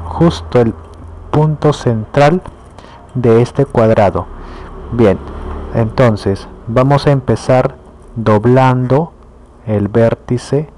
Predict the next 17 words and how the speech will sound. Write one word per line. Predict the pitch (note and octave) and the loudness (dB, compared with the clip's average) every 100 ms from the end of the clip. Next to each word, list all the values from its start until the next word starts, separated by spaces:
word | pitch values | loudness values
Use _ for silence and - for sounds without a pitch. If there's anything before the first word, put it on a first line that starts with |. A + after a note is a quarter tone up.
| - | -20
C. | - - F#2 F2+ - - - - - - - - - - - - - - _ - | -10 -4 -4 -4 -18 -20 -20 -20 -20 -20 -20 -20 -20 -20 -20 -20 -20 -20 _ -6
Listo, | C3+ C#3+ - G#2 - - - - - | -4 -4 -2 -4 -4 -18 -20 -20 -10
ahora | G#2 A2 B2+ C#3 | -2 2 2 2
nos | B2+ G#2 | 0 -2
toca | - B2+ C3+ | -2 0 0
el | A#2 | 0
vértice | A2 B2 - - C#3 - D3 D#3 - - | 2 2 0 -6 -6 -2 -4 -4 -10 -12
B. | A2 G2+ - - - - - - - - - - - - - - - - - _ | -2 -2 -2 -18 -20 -20 -20 -20 -20 -20 -20 -20 -20 -20 -20 -20 -20 -20 -20 _
Listo, | D3 D3+ - G#2 - - - - - | -2 -2 0 -2 -2 -14 -20 -20 -8
ahora | A2 A2+ B2 B2+ - - - - | 0 2 4 2 -2 -20 -20 -8
el | A#2 A2 | -4 0
vértice | A#2+ D3 - E3+ - D3+ | 2 2 0 -4 0 2
A | C#3+ D#3+ - - - - - | 4 0 -6 -20 -20 -20 -6
y | A#2 | 0
el | A2 | 0
vértice | A2 B2 - D3 C#3+ | 2 0 0 -2 0
D | C3 D3 | 0 0